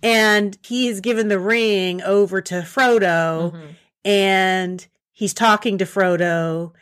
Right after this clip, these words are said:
Speaker 1: and he says, "Just let me touch it, like, one last time." And
Speaker 2: Uh-huh.
Speaker 1: Frodo says, "I don't think I should do that." And his very sweet face suddenly turns, like, teeth, and he
Speaker 2: Right.
Speaker 1: likes, like, he looks like he's
Speaker 2: Gonna attack him.
Speaker 1: Right. To
Speaker 2: Yeah.
Speaker 1: me, that's, like, one of the scariest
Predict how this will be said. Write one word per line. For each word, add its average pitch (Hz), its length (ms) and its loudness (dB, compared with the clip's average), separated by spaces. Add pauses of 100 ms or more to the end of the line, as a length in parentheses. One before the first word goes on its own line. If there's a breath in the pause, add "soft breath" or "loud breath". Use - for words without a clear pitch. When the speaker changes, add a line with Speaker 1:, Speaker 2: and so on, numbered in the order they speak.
(300)
Speaker 1:
and 185 400 2
he 185 120 -4
says, 190 320 0 (160)
"Just 220 260 -2
let 247 140 -2
me 247 100 0
touch 240 340 -2
it, 190 200 0
like, 175 200 -2
one 185 220 -2
last 185 300 -2
time." 180 440 -2
And 175 140 -6
Speaker 2:
Uh-huh. 180 160 -14
Speaker 1:
Frodo 175 240 0
says, 170 220 -4
"I 180 80 0
don't 185 160 -2
think 196 160 -4
I 180 60 -2
should 170 180 -4
do 185 160 -2
that." 170 260 -2 (300 loud breath)
And 202 100 0
his 208 160 2
very 233 240 4
sweet 226 340 -6
face 190 480 -2
suddenly 226 540 0
turns, 208 460 2
like, 151 200 -12 (160)
teeth, 302 460 4
and 220 100 0
he 208 60 4
Speaker 2:
Right. 202 80 4
Speaker 1:
likes, 196 260 0
like, 190 220 0
he 233 80 -6
looks 226 240 -2
like 190 140 -2
he's 175 320 -10 (880 soft breath)
Speaker 2:
Gonna 175 200 -8
attack 156 320 -6
him. - 180 -20 (180)
Speaker 1:
Right. 202 420 0 (160)
To 277 100 -2
Speaker 2:
Yeah. - 20 2
Speaker 1:
me, 359 140 4
that's, 277 180 2
like, 247 140 0
one 240 120 0
of 220 60 -2
the 202 80 -4
scariest 240 1040 0